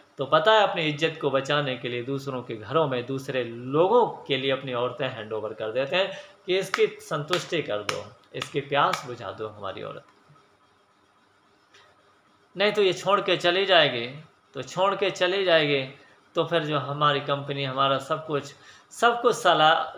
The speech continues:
जो किंगडम है, सब बर्बाद हो जाएगा।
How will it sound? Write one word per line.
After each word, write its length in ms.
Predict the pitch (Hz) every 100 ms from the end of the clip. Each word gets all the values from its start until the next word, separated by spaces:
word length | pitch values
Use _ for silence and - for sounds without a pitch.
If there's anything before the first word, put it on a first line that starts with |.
| 180
जो 140 | 151
किंगडम 580 | 147 160 170 190 185 156
है, 180 | 151 143
सब 220 | 180 226
बर्बाद 560 | 147 143 135 143 151 127
हो 180 | 120
जाएगा। 500 | 110 110 101 95 -